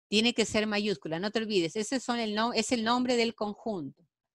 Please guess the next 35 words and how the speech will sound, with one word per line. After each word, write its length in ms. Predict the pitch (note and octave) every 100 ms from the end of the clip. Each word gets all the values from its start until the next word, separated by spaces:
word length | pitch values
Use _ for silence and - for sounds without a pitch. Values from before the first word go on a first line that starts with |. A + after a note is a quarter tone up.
| _ _
Otra 320 | - B3+ C#4+ C#4
cosa 300 | C#4+ C4+ D4
que 100 | B3
tienes 240 | A#3+ C4
que 100 | C4+
tomar 280 | A3+ G#3+ A#3
en 100 | A#3+
cuenta. 540 | B3 A3+ D#3+ C#3 - - _ _ _ _ _ _ _
Para 320 | G#3+ G#3 G3+
separar 560 | G3+ A3+ - G#3 A#3+ D4+
los 200 | E4 -
elementos 640 | B3 G#3 A3 A3 A3+ B3+
en 80 | A#3
las 120 | F#3 F3+
llaves, 640 | F#3+ F#3+ F3+ A#3 E4 - -
utilizamos 680 | G3 F3+ F3 - G#3 G#3+ G#3+
punto 460 | - B3+ B3+ - B3
y 80 | A#3+
coma. 460 | - C#4 G#3 D3+ - - _ - - - - -
Mira, 220 | G3 D#3
siempre 300 | - A#3 B3+
utilizamos 520 | B3+ G#3+ - A3+ A#3+ -
punto 300 | B3 A#3+ A#3+
y 40 |
coma 300 | - B3 B3+
para 240 | C4 G#3+ G#3
separar 400 | G3 F#3 F#3 G3+
los 180 | A3 -
elementos. 840 | G#3+ A#3+ A#3 E3+ - - - - - - _ _ _ _
No 140 | G3+ A3+
te 100 | C4
olvides 480 | B3 C4 C4+ D#4+ C4+
de 100 | G#3+
este 220 | G#3+ -
detalle. 680 | A3+ A3+ C4 C4+ G#3 C3+